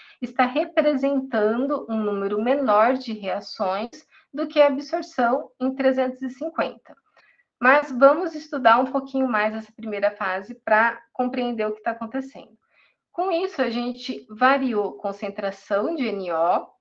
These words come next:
avaliando a absorção em trezentos e cinquenta, e nós vimos que a primeira fase é dependente da concentração de N O.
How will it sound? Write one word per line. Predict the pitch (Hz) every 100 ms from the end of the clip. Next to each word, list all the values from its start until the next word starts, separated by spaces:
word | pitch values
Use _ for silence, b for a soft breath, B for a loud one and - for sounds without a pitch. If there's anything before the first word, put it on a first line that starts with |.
| _ _ _ _ _ _ -
avaliando | 196 208 208 185 185 220 262 254 185 -
a | 190
absorção | 180 180 - 175 - 175
em | 170
trezentos | 175 170 165 -
e | 185
cinquenta, | - 214 214 202 220 220
e |
nós | 208 190 190
vimos | 202 262 269 208
que | -
a |
primeira | 208 202 185 175 180
fase | - 170 160 170 - - b b -
é | 220
dependente | 233 226 226 190 185 180 180 285 - -
da | 175
concentração | 170 180 - - 170 - -
de | -
N | 170 254
O. | 269 247 -